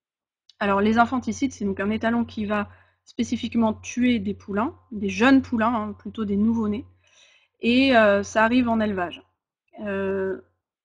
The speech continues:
apparemment aussi à l'état naturel. Vous avez une vidéo que je vais pas vous jouer là parce que c'est particulièrement violent. Si vous voulez la regarder, elle est disponible sur Internet,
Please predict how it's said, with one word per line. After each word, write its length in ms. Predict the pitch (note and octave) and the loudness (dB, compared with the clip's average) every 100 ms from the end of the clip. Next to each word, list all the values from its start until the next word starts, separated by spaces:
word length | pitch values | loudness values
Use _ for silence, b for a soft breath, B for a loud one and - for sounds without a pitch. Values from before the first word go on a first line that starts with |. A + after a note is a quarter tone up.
| _ _ | _ _
apparemment 600 | A#3 B3 C4 B3 B3 B3+ - | -2 2 6 8 6 4 0
aussi 420 | C4 - C4+ C4 | -2 0 2 2
à 100 | - | 0
l'état 260 | G3+ F#3+ G3 | 0 0 0
naturel. 640 | G3 F#3+ G3+ G3+ D#4+ F4 G3 _ _ _ _ _ b b _ | -4 -6 -6 0 2 2 -2 _ _ _ _ _ b b _
Vous 140 | G#3 G#3+ | -2 0
avez 220 | G#3 A3+ | 2 2
une 140 | A3 | 2
vidéo 420 | G#3 G#3+ A3+ A#3 A3+ | 2 0 0 0 -2
que 180 | - | -6
je 100 | F#3 | -6
vais 60 | F#3+ | -4
pas 140 | A#3 | -2
vous 420 | B3+ A#3 A3 G#3 G3+ | 0 0 -2 -2 -4
jouer 280 | G#3 G#3+ | -2 0
là 180 | G#3+ G#3 | 2 0
parce 180 | G3+ F#3+ | -2 -12
que 120 | F#3 | -12
c'est 200 | F#3+ F#3 | -8 -8
particulièrement 600 | F3+ G3+ A3 A#3 G#3+ G#3 | -6 -10 -8 -4 -2 0
violent. 420 | G3 F#3+ F#3 A#3 D4 | -2 -2 -2 -2 -4
Si 240 | - A#3 | -8 -6
vous 120 | A3 | -6
voulez 180 | G#3+ G#3+ | -4 -4
la 100 | G3 | -6
regarder, 380 | F#3+ F#3+ F#3 F#3 | -6 -8 -6 -8
elle 140 | G#3 G#3+ | -6 -6
est 40 | |
disponible 420 | G3+ G3 G#3 G3 | -8 -10 -8 -8
sur 180 | - G3 | -8 -14
Internet, 540 | F#3+ G3 G#3+ D4 - | -10 -8 -4 -4 -6